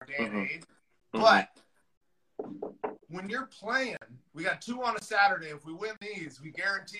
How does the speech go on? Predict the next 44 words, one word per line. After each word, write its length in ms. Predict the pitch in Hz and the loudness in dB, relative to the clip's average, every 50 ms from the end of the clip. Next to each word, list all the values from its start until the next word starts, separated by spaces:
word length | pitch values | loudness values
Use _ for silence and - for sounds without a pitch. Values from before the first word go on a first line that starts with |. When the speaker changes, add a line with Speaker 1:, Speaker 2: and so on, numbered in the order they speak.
| 208 185 | -6 -4
Speaker 1:
got 200 | 180 156 - - | -4 -4 -4 -6
three 200 | 175 185 190 185 | -10 -8 -4 -4
on 180 | 170 160 165 | -4 -4 -4
Sunday. 480 | - - - 190 185 185 - 143 131 127 120 | -6 -4 0 0 0 0 -2 -6 -10 -10 -10
If 80 | 117 - | -12 -10
we 100 | 156 165 | -8 -8
win 220 | 165 175 202 190 180 135 | -6 -4 -4 -4 -4 -2
two 80 | 117 | -4
Speaker 2:
Mm-hmm. 200 | 107 104 202 - - | -2 0 0 0 0
Speaker 1:
on 120 | 214 208 - | 0 -2 -2
Sunday, 480 | - - 233 247 247 233 190 170 160 151 143 | -4 -2 -2 -2 -2 -2 -6 -8 -8 -8 -8
we're 120 | 160 156 | -10 -8
gonna 160 | - 185 202 202 - - | -4 -4 -4 -4 -4 -6
play 200 | 190 185 165 - | -4 -4 -4 -6
two 180 | - 190 208 202 190 | -10 -12 -14 -12 -8
more. 360 | 190 214 208 170 131 120 - _ _ _ _ _ _ _ _ - | -6 -6 -4 -4 -6 -8 -12 _ _ _ _ _ _ _ _ -10
And 80 | - | -8
then 140 | 165 185 185 | -6 -6 -4
you're 80 | 185 185 | -4 -4
gonna 180 | 175 185 180 165 | -4 -6 -6 -6
do 140 | 147 190 202 | -8 -8 -4
that 240 | 214 214 196 170 - | -2 -2 -2 -2 -4
two 160 | - 214 220 | -10 -12 -12
weeks 300 | 214 202 202 - - - | -12 -12 -12 -14 -12 -6
later, 460 | 160 185 208 214 214 - 117 113 113 - _ _ _ _ _ _ - | -4 -2 0 0 -2 -4 -6 -10 -12 -14 _ _ _ _ _ _ -10
and 120 | 151 156 165 | -8 -6 -6
these 180 | 170 165 - | -6 -6 -8
kids 280 | - - 208 - 147 139 | -8 -8 -8 -6 -6 -6
don't 200 | 151 131 - - | -6 -6 -8 -8
practice 720 | - - 185 185 185 180 180 - 180 180 175 175 165 - - | -2 2 4 6 6 4 2 0 -4 -4 -4 -6 -6 -8 -10
and 120 | 120 117 | -12 -12
talk 320 | - - 175 180 185 175 - | -4 -2 0 0 0 0 -2
about 340 | 165 151 165 160 156 143 135 | -2 0 2 2 2 0 -2
what 180 | 135 143 135 - | -4 -6 -6 -6
we 100 | - - - - | -8 -8 -8 -10
just 180 | 113 - - - | -12 -14 -10 -8
did 160 | 165 160 156 | -6 -4 -4
at 140 | 147 143 - | -6 -8 -10
the 80 | - - - - 180 | -16 -16 -8 -2 0
tournament. 440 | 185 180 175 170 165 165 160 160 156 - - - _ _ _ _ _ _ | 0 0 0 0 -2 0 0 -2 -4 -8 -12 -20 _ _ _ _ _ _
That's 320 | - 196 214 220 208 196 190 | 2 4 4 4 2 -2 -4
where 120 | 190 175 | -6 -6
the 160 | 156 151 156 | -4 -4 -6
intricacies 720 | 170 165 - - 165 151 - 135 - - 131 123 113 - | -6 -6 -8 -12 -14 -12 -12 -12 -10 -8 -8 -8 -8 -8